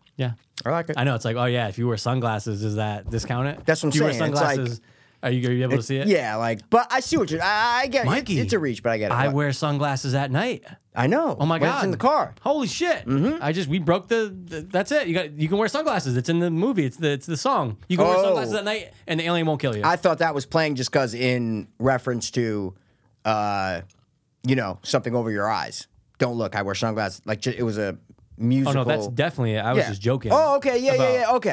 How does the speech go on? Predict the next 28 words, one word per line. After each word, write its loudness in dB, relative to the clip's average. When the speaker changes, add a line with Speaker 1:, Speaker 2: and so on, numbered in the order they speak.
Speaker 2:
okay, -
okay, 0
okay. -2
Speaker 1:
It 2
was 2
cool 4
hearing 2
it -2
slow 0
down. 2
That 2
was 0
cool. 2
That 2
was -2
a -6
cool 0
sequence, -2
though. 4
Speaker 2:
But 2
I, 4
it -2
didn't 2
make 2
Speaker 1:
Yeah. -4
Speaker 2:
sense 0
to -2
me. -4